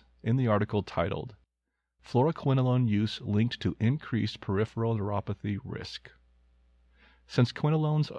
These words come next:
are contraindicated during benzo use or withdrawal,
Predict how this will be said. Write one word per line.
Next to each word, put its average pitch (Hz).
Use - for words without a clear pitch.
are 104
contraindicated 113
during 104
benzo 104
use 101
or 107
withdrawal, 120